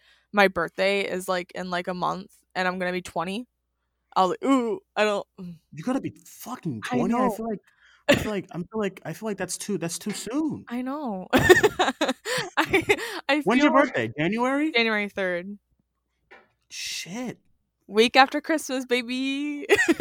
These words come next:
Speaker 2: What do you want for your birthday?
Speaker 1: I don't want anything. <laughs>
Speaker 2: Well,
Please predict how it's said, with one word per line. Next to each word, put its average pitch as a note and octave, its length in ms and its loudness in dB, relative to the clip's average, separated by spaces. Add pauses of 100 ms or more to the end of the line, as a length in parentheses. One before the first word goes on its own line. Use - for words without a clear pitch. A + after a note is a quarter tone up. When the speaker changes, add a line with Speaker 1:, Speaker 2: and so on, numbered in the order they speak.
Speaker 2:
What - 100 4
do - 40 6
you G#3 40 8
want G#3 120 2
for G#3+ 80 -4
your G#3 80 0
birthday? G#3 500 -6 (580)
Speaker 1:
I A3+ 80 2
don't D#4+ 80 2
want F4 180 0
anything. B3 560 -8 (100)
<laughs> - 840 6 (720)
Speaker 2:
Well, D3 380 -12